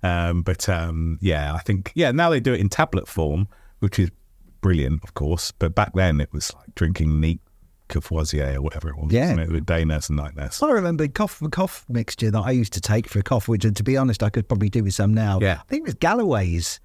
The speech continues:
Speaker 2: I don't know if there's still a, still a thing.
Speaker 1: That sounds like a liqueur.
Speaker 2: It did. It tastes. I used to sneak a little,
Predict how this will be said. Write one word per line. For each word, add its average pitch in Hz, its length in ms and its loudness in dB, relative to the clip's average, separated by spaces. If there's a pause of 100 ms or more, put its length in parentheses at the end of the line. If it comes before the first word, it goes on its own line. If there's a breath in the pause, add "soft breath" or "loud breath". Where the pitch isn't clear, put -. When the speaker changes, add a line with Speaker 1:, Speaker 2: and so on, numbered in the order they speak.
(220)
Speaker 2:
I 123 40 0
don't 131 120 2
know 127 40 2
if 120 100 0
there's 117 180 0
still 123 220 0
a, 110 80 2 (140)
still 123 320 0
a 101 60 2 (140)
thing. 95 420 2
Speaker 1:
That 117 100 0
sounds 113 160 0
like 90 200 -2
a 87 80 -2
liqueur. 90 540 -2
Speaker 2:
It 147 160 0
did. - 380 -2 (160 loud breath)
It 180 180 0
tastes. 208 300 -2
I 147 80 0
used 156 260 -2
to 107 80 -2
sneak 160 400 -2
a 104 60 2
little, 98 420 0